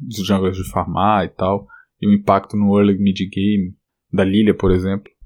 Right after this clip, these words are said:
fica rodando aquela porra daquele bastão dela e eu encho o saco. Que a build dela também é completa,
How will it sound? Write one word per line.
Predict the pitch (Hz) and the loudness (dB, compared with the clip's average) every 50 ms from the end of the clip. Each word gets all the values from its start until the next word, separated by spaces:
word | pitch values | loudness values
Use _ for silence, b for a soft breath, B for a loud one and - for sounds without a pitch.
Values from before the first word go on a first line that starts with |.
| - _ | -20 _
fica | _ - 104 | _ -4 0
rodando | 98 98 95 101 101 101 | 0 2 2 4 2 2
aquela | 101 98 90 87 | 2 0 -2 -2
porra | - - 95 95 95 92 | 0 0 2 2 2 2
daquele | - - 92 | 2 0 0
bastão | 90 90 92 90 - - - 98 95 | 0 0 0 0 -2 -2 -4 -4 -2
dela | 92 92 92 95 95 92 | -2 -2 -2 -2 -4 -4
e | 90 90 92 | -6 -8 -10
eu | 92 87 87 92 95 95 | -10 -10 -8 -6 -4 -4
encho | 98 - - | -4 -6 -8
o | - - - | -12 -12 -4
saco. | - 98 90 85 - _ _ _ b b b _ _ | -2 0 0 0 -2 _ _ _ b b b _ _
Que | - 147 | 2 2
a | 143 | 4
build | 147 156 151 | 4 4 4
dela | 143 147 151 156 | 4 4 2 4
também | 156 156 151 156 156 | 2 2 2 2 0
é | 156 151 _ _ | -2 -4 _ _
completa, | - 160 165 160 - - 127 117 123 135 - | -2 -2 -2 -2 0 2 4 4 4 4 2